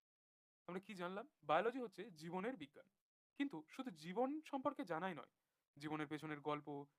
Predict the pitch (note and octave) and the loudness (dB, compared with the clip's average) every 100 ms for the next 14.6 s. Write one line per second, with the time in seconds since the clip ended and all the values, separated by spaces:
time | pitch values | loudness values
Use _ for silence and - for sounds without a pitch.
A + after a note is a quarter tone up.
0 | - D3+ D3+ D3+ D3 D3 D3 D3 D3 C#3+ | -14 -8 -2 -2 -2 -6 2 4 6 4
1 | D3 _ - D#3 D#3+ D3+ C#3+ C#3 C#3 - | -2 _ -2 -2 0 0 0 -2 -6 -8
2 | D3 D#3+ - D3 C#3+ _ - - C#3+ G#3 | -6 -6 -6 -8 -10 _ -10 -2 -2 -2
3 | B3 A#3 F3+ B2 _ _ _ - C#3+ C3 | -8 -8 -8 -12 _ _ _ -8 -6 -8
4 | B2+ - - _ _ _ _ _ _ _ | -10 -14 -16 _ _ _ _ _ _ _
5 | _ _ _ - B3 G3 - _ _ - | _ _ _ 4 6 6 2 _ _ -2
6 | C4+ C4+ - C#3+ - B3 B2 - _ C#3+ | 0 2 6 6 6 -2 -8 -12 _ 2
7 | D#3+ G3 C#3+ - D#3 C#3+ C3 B2+ - - | 4 2 0 -6 -6 -6 -8 -14 -20 -20
8 | _ _ _ _ _ _ _ - D#3+ D#3+ | _ _ _ _ _ _ _ -6 0 6
9 | E3 D3 C#3+ _ _ - D#3 C#3+ C#3+ D3 | 8 8 4 _ _ -6 -4 0 -2 0
10 | D#3 D3+ _ _ _ _ _ _ _ _ | 0 -2 _ _ _ _ _ _ _ _
11 | _ _ _ _ _ - D3 F#3 F#3 F3+ | _ _ _ _ _ -16 -6 -4 -2 -2
12 | F#3 _ _ _ _ - D#3+ E3 C3 - | -4 _ _ _ _ 0 0 0 -8 -8
13 | _ _ _ - E3 D3+ D#3+ D#3+ - D3+ | _ _ _ -12 -8 -4 -6 -6 -10 -10
14 | _ D3 - - - E3+ | _ -8 -6 -10 -16 -20